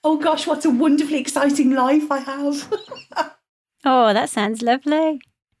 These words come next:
Speaker 2: And what would be your advice to a new grandparent who's caring for their grandchild?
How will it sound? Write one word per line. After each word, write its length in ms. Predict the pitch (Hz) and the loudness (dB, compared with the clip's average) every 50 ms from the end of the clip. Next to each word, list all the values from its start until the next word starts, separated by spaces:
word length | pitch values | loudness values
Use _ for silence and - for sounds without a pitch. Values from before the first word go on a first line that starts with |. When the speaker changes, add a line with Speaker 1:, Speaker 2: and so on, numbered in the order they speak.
| - - - - - - - - - - | -20 -16 -14 -12 -12 -12 -14 -14 -6 -2
Speaker 2:
And 100 | 339 311 | 2 2
what 100 | 330 320 | 2 4
would 160 | - 359 339 | 2 0 0
be 220 | - 339 330 320 294 | 2 2 2 4 4
your 200 | 269 269 262 254 | 4 4 4 2
advice 540 | 254 - - 240 226 226 254 262 247 - - - - - | 2 2 2 4 4 4 4 2 -2 -6 -12 -12 -6 -2
to 280 | 262 233 240 226 - - | 0 2 2 2 0 0
a 60 | - 226 | 0 2
new 220 | 233 233 233 247 | 4 4 4 2
grandparent 760 | - 233 214 220 226 214 - 254 233 233 226 226 233 233 233 - | 4 2 2 2 0 -2 0 2 2 2 4 2 0 0 -2 -2
who's 360 | - 254 240 233 - - - | -2 -2 -2 -2 -4 -6 -10
caring 400 | - - 226 233 226 226 233 226 | -2 2 2 2 4 2 0 -2
for 140 | - - 202 | -4 -2 0
their 160 | 220 220 220 | 0 0 2
grandchild? 880 | - 214 214 214 214 - - 214 220 220 214 220 220 214 208 208 - | 0 0 0 0 -4 -4 -2 -2 0 2 2 2 2 2 0 -2 -4